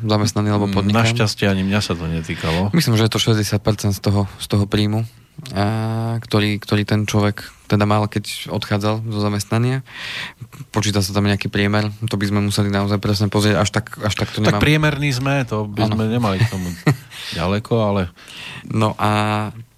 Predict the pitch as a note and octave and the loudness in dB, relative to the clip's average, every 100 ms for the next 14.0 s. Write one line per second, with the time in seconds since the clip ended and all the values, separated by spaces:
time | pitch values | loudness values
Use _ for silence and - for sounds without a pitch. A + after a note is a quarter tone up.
0 | _ - _ C3+ C#3+ C3 F#2 - B2+ C3 | _ -20 _ -2 0 -2 -4 -6 -2 0
1 | B2+ A#2 A#2 A2 G2+ A2+ A#2 A#2 A2+ G#2 | 0 -2 -4 -4 -2 0 2 0 0 -2
2 | G#2+ - G#2 F#2 F#2 A2 A2+ C3 C3+ - | -4 -4 -2 -2 0 0 0 0 -4 -12
3 | _ - - G#2 G2+ G2 E3 D3 G#2+ G#2+ | _ -12 -6 -2 2 4 4 2 -2 -4
4 | G#2 A2+ A2 C3 C3+ - - - G#2+ A2 | -2 -2 0 0 -2 -4 -12 -2 0 0
5 | A2 F2 - - G2+ - A2 A#2 A#2 - | 0 -4 -8 -8 -4 0 2 0 -6 -10
6 | - - - A2+ G#2+ - C#3+ D3+ D3 A2+ | -10 -10 -2 0 2 2 2 0 -2 0
7 | A2 G#2 G#2 - C3 A#2+ G2+ G2+ G#2 A#2+ | 0 0 -4 -2 2 2 2 -2 -2 -2
8 | - G#2+ G2+ G2+ G#2+ G#2+ G#2 G2+ G#2+ A2 | -2 -6 -4 -2 -2 0 0 0 0 -2
9 | G#2+ - G#2+ G#2 A2 - A2 G#2+ G#2 - | -2 -2 -2 -2 -2 0 0 0 -2 -2
10 | A2+ A2+ G2+ - - - - - - G#2 | -2 -2 -4 -6 -12 -14 -16 -16 -4 2
11 | A2 G#2+ G#2+ G#2 F#2 G#2 A#2 A#2+ G#2 - | 2 2 0 -2 0 0 2 0 -2 -4
12 | G2+ F#2+ G#2 B2 C#3 - - - - G#2 | -4 -2 0 -2 -2 -8 -10 -8 -2 2
13 | A2 A2+ A2+ G#2 G#2 G2+ G#2+ G2+ G2+ | 2 2 0 0 0 0 0 0 0